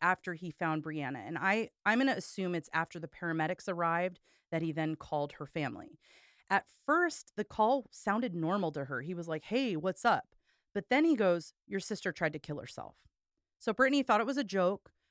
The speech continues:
but then once she realized he's being serious, she rushes over, and that took her about fourteen minutes. When she walked in, she found Stephen sitting on the couch between his parents. And according to her, the parents looked like a normal level of distraught,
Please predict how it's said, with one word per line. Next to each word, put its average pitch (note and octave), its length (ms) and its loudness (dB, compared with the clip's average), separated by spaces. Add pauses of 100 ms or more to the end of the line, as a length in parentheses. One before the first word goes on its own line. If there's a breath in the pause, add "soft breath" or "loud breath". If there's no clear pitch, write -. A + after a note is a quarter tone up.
but - 120 -6
then G3 180 0
once A3 160 -2
she - 180 -6
realized G3+ 480 0
he's E3+ 160 -8
being F#3 220 -4
serious, F#3+ 520 -4
she - 260 -12
rushes F#3+ 500 -2
over, D3 240 0
and D3 100 -4
that D#3+ 140 -4
took - 280 -12
her A#3+ 140 4
about F3+ 260 0 (100)
fourteen F3+ 440 -4
minutes. A#2+ 420 -14 (460)
When F#3 120 -6
she - 160 -4
walked G#3+ 420 2
in, E3+ 220 -2
she - 180 -10
found G3+ 260 -2
Stephen F#3+ 360 -8
sitting G#3+ 400 -4
on C4+ 100 2
the D4+ 60 0
couch F3+ 400 2
between F3+ 320 -8
his A3+ 160 -8
parents. - 560 -8 (480)
And A3 140 0
according D4 400 0
to E4 100 6
her, B3+ 160 4
the A3+ 80 0
parents G#3 460 -2
looked F#3+ 200 -4
like F#3 140 -2
a F3 80 -2
normal E3 580 -2
level D#3 340 -2
of D3+ 140 -8
distraught, E3+ 600 2